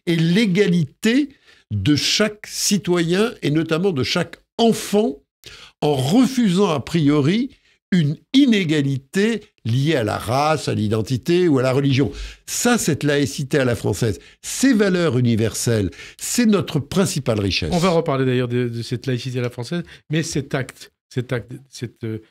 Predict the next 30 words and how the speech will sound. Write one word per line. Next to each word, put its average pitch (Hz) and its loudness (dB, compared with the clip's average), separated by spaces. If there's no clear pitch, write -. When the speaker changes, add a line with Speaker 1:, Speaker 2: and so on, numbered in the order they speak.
Speaker 2:
ces - -8
plaques 139 -4
qui 127 -12
sont 117 -6
apposées 120 -4
après, 139 -2
depuis 120 -4
votre 120 -4
décision 117 -6
sur 131 -4
les 117 0
écoles, 120 -2
euh, 107 -2
d'écoles 113 -4
de 113 -2
la 107 -4
ville 117 -6
de 117 -2
Paris, 123 -4
revêt 135 -2
d'autant 147 -4
plus 139 -8
d'importance 127 -6
aujourd'hui 127 -8
que - -16
l'on 123 -4
le 120 -4
voit, 131 -2
quatre-vingts 123 -6
ans 127 -6